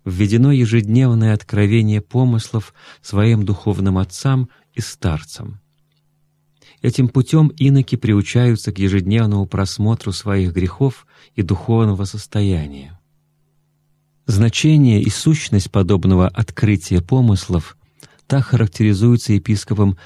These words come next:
Игнатием Бринчаниновым. "Братья ежедневно исповедовали старцу согрешения свои, и самые мелочные,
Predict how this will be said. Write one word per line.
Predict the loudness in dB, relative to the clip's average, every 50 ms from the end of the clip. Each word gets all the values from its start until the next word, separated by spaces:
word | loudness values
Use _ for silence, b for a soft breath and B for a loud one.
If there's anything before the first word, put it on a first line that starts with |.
| B B B _
Игнатием | 0 2 4 4 2 2 0 0 2 2
Бринчаниновым. | 2 2 0 0 0 -2 0 0 2 4 4 4 2 0 0 -2 -6 -8 -10 -14 -16 _ _ _ _ _ _ _ _ _ _ _ _ _ _ _ _ _ _ _ _ _
"Братья | -4 -2 -2 0 0 0 -2 0 2 2
ежедневно | 4 4 4 2 2 2 0 0 2 2 2 2 2 2 4 4 2
исповедовали | 0 -2 -4 _ 0 0 2 2 2 0 0 0 0 0 0 0
старцу | -2 -4 -6 -6 -4 -2 -2 -2 -4 -6 -12 -12 -14
согрешения | -10 -8 -8 -6 -6 -6 -8 -4 -2 0 0 2 0 0 -2
свои, | -6 -6 -8 -6 -4 -4 -4 -4 -6 -8 b b b b b
и | -12
самые | -6 -2 -2 0 2 2 2 2
мелочные, | 2 2 2 2 2 0 -2 -4 -8 -8 -8 -6 -4 -4 -4 -4 -6